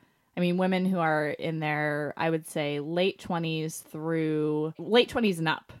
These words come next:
just late twenties through fifties, sixties, it's gonna be rare to find one who, I don't know, everyone's just got a lot of baggage. A-, and it's beyond the baggage of, like, just having baggage of normal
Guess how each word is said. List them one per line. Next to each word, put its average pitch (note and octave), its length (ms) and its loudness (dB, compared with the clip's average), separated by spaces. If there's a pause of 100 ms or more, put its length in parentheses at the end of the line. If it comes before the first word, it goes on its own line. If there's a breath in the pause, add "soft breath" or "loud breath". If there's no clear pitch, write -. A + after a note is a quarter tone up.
(120)
just - 320 -4
late G3+ 180 0
twenties F#3 560 -4 (100)
through E3 340 0
fifties, D#3+ 340 -6
sixties, C#3+ 640 -8 (280 soft breath)
it's - 240 -2
gonna C4 180 4
be A#3+ 140 2
rare A3+ 360 4
to A3 120 -2
find G#3 600 2
one F3 380 0
who, E3+ 720 0 (120)
I C#4 60 -4
don't D#4+ 120 2
know, F3 180 0 (140)
everyone's G4+ 380 -2
just F#4+ 140 -4
got D4+ 140 2
a D4 40 4
lot D4 120 4
of C#4 60 0
baggage. B3+ 580 -2 (180)
A-, - 40 -4
and F#3+ 260 2
it's F#3+ 180 2
beyond G3 580 4
the F3 140 -2
baggage D#3+ 580 0 (100)
of, D#3 480 2 (300 soft breath)
like, F#3+ 140 0
just G#3+ 340 2
having F#3+ 360 -2
baggage E3 680 0
of D#3 640 0 (560)
normal D#3 1040 0